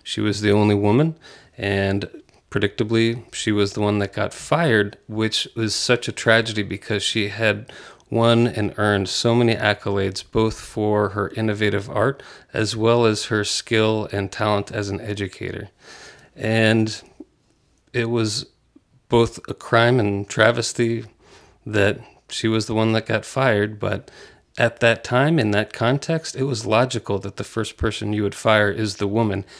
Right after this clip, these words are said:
even though she had far more creden-, credentials to be doing what that department was doing. And so this example where my mom lost her job to a department filled with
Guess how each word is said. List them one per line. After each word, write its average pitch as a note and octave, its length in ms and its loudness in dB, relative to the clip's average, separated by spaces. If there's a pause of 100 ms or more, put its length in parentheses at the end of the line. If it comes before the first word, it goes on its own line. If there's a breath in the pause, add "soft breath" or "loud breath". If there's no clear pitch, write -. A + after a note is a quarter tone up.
(160 loud breath)
even F3 240 -2
though E3 120 0
she D3 220 -2
had C#3+ 260 -4
far C#3+ 240 -4
more C3 160 0
creden-, A#2+ 640 -4
credentials A2+ 560 -2
to - 80 -14
be A2+ 80 -2
doing G2+ 300 0
what F#2+ 180 -4 (500 soft breath)
that A2 180 -2
department G2+ 400 -4
was F#2 160 -10
doing. G2 340 -4 (1000 soft breath)
And A#2+ 100 -2
so C3+ 200 6
this C#3+ 180 2
example G#2+ 580 2
where G2+ 300 2
my G2 180 -2
mom G2+ 280 0
lost G2+ 280 -2
her B2+ 120 0
job G2+ 520 0
to G#2 220 0
a G2 60 -2
department G2+ 500 -4
filled G#2+ 220 -2
with G#2 160 -6